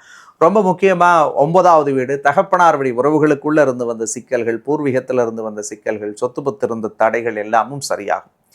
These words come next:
ஏற்கனவே டாக்குமெண்ட்ல பிரச்சனை இருக்கு சார், ஒரு இடத்துல பணம் கொடுத்துட்டு வராம இருக்கு சார், அல்லது கேட்டுட்ட பணம் எனக்கு கிடைக்காம இருக்கு சார் அப்படின்னா கடவுள் புண்ணியத்துல உடனடியா ஒரு பண தேவைகள் பூர்த்தி பண்ணக்கூடிய அடிப்படையில ஒரு லோன் கிடைக்கிறதுக்குரிய வாய்ப்பு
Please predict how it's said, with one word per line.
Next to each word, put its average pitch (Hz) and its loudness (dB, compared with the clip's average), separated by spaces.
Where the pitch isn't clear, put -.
ஏற்கனவே 170 2
டாக்குமெண்ட்ல 160 2
பிரச்சனை 135 0
இருக்கு 123 -4
சார், 120 2
ஒரு 117 0
இடத்துல 147 0
பணம் 131 -2
கொடுத்துட்டு 117 -6
வராம 120 2
இருக்கு 110 -10
சார், 107 0
அல்லது 107 -4
கேட்டுட்ட 143 0
பணம் 120 2
எனக்கு 117 -4
கிடைக்காம 117 0
இருக்கு 110 -8
சார் 104 0
அப்படின்னா 104 -8
கடவுள் 120 -4
புண்ணியத்துல 107 -8
உடனடியா 135 2
ஒரு 113 -4
பண 156 0
தேவைகள் 143 -2
பூர்த்தி 139 -8
பண்ணக்கூடிய 110 -8
அடிப்படையில 107 -4
ஒரு 110 -6
லோன் 117 -4
கிடைக்கிறதுக்குரிய 104 -10
வாய்ப்பு 107 -4